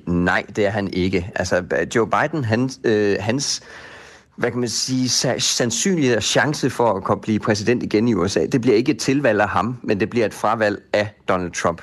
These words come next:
Så derfor kan man være sådan lidt provokerende at sige, måske kan Joe Biden, som han gjorde i to tusind og tyve, måske endda være den bedste kandidat til at, øh, slå Donald Trump endnu en gang, fordi at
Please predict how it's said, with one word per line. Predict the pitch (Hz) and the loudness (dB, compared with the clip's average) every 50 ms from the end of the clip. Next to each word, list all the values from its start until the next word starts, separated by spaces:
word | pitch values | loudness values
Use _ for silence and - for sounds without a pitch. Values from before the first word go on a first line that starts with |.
| - - | -16 -10
Så | - - 113 | -4 -4 0
derfor | 95 139 131 120 - 127 | 2 2 0 2 0 -2
kan | 117 - 127 120 | -2 0 0 0
man | 123 113 101 | 0 2 2
være | 101 107 120 | 2 0 0
sådan | - 110 | -2 -2
lidt | 98 95 | -4 -4
provokerende | - - 90 - - 143 135 117 | -2 -2 -4 0 0 0 0 0
at | 92 - | -2 -2
sige, | - - 113 | 0 0 0
måske | 131 - - - - 147 - | 0 -2 -2 0 -2 -2 0
kan | - 139 143 143 - - | 0 -2 -2 0 0 0
Joe | - - | 0 2
Biden, | 90 85 101 117 - 113 | 2 0 0 0 -2 -4
som | - - 90 85 | -2 -2 0 0
han | 85 80 | 0 2
gjorde | 90 101 123 139 139 | 2 2 2 2 0
i | |
to | 131 - 139 120 - | -2 -2 -4 -4 -2
tusind | - 120 113 113 95 | -2 -2 -2 -2 -2
og | 92 | -2
tyve, | - - 151 175 | 0 0 0 2
måske | 165 143 139 - - | 0 0 0 2 0
endda | 208 135 113 131 135 | 2 2 2 2 2
være | 131 120 107 - | 2 0 0 0
den | 117 104 | -2 0
bedste | - 123 147 - 101 | 0 0 -2 -2 -4
kandidat | - - 101 101 98 127 123 110 90 | -2 -2 -2 -2 0 0 0 0 0
til | - - 123 120 139 135 - - - - - - - - | -2 -4 -2 -2 -4 -6 -10 -20 -20 -18 -18 -12 -4 -2
at, | - 110 98 98 101 95 | 0 0 2 2 2 2
øh, | 95 98 95 | 0 0 -2
slå | 95 - 185 208 - 110 110 | -2 0 0 0 0 2 0
Donald | 101 90 87 85 | 0 0 0 -2
Trump | - 95 92 - - | -2 -2 -2 -2 -2
endnu | - 101 101 104 101 | -2 0 0 0 0
en | 92 85 | 0 -2
gang, | - 78 82 - - | -2 -4 -4 -6 -8
fordi | - 92 87 107 110 - | -8 -4 -2 -2 0 0
at | 85 - - - | -2 -2 -4 -8